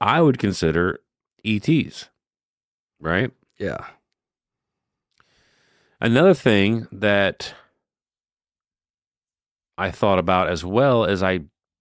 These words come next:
Speaker 1: don't quite, I think I found an article on it, and I might have said something to you about it, Steve, but I have been hearing more and more about shadow entities being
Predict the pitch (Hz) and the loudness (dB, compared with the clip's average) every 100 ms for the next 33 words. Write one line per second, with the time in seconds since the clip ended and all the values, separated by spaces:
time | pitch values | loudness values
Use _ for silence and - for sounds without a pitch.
0 | _ _ _ _ _ _ 101 _ - 180 | _ _ _ _ _ _ _ _ -2 -2
1 | 220 - _ _ _ _ 120 107 117 151 | -2 -8 _ _ _ _ -6 -4 -2 0
2 | 170 135 123 107 90 98 90 85 82 78 | 0 0 0 0 0 0 -2 -4 -2 -2
3 | 78 76 80 92 104 117 123 - 113 - | -4 -6 -6 -4 -2 0 0 0 -4 -2
4 | 90 90 90 80 80 76 - 80 73 78 | -4 -2 -2 0 -2 -2 -4 -4 -2 -4
5 | 73 - _ _ _ _ _ _ _ _ | -4 -6 _ _ _ _ _ _ _ _
6 | _ _ _ _ _ _ _ _ _ _ | _ _ _ _ _ _ _ _ _ _
7 | _ - 127 123 110 120 110 107 135 123 | _ -2 0 0 2 2 2 4 4 4
8 | 117 101 85 101 104 104 101 95 92 82 | 2 -2 0 2 2 2 2 2 0 0
9 | 90 87 87 - _ _ _ _ _ _ | 0 2 0 -4 _ _ _ _ _ _
10 | _ _ _ _ _ _ _ _ _ _ | _ _ _ _ _ _ _ _ _ _
11 | _ _ - - 113 107 98 95 92 82 | _ _ -8 -2 0 2 2 0 -2 -6
12 | 92 87 78 _ 95 110 113 98 90 87 | -4 -4 -6 _ 0 2 4 2 -2 -6